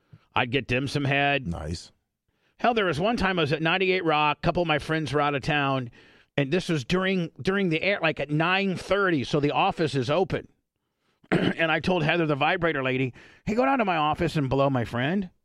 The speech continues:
Speaker 2: <laughs>
Speaker 1: After, so she was on the show as being, you know, Heather, the vibrator girl.
Speaker 2: Yep.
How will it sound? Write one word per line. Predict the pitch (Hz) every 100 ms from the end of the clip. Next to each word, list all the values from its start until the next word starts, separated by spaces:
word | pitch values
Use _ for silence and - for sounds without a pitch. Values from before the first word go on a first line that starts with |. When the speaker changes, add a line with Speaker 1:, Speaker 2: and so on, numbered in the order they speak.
| _ _ -
Speaker 2:
<laughs> | - 415 - -
Speaker 1:
After, | 151 - 151 -
so | 165
she | 139 165
was | 151
on | 185 185
the |
show | - 165 156 139
as | 147 123
being, | 139 135 127
you | 127
know, | 110
Heather, | 143 135
the | 123
vibrator | 120 135 131 131 117
girl. | 107 107 120 113
Speaker 2:
Yep. | 92